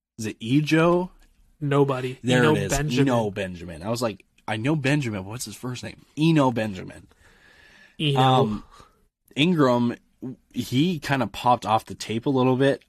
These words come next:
Speaker 1: I didn't think he nearly had, um, I mean, for being an undrafted guy, or no, he went seventh round.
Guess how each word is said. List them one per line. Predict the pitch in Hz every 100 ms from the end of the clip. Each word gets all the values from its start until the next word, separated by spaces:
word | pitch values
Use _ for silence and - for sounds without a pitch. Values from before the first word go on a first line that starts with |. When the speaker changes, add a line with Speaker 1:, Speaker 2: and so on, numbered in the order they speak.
| -
Speaker 1:
I | 120
didn't | 123 127
think | 110 120 117
he | 117
nearly | 101 110 107 104
had, | 110 104 104 104 101 113 - _ _ _ _ _ _ _ -
um, | 98 87 82 80 - _ _ _ _ _ _ _ _ _ _ _ -
I |
mean, | 113 - - - - -
for | - 135
being | 139 175
an | 151
undrafted | 117 117 117 107 101 - 90
guy, | - 90
or | 117 113 -
no, | 123 110
he | 113
went | 156 202 -
seventh | - 135 107 90
round. | - 67 50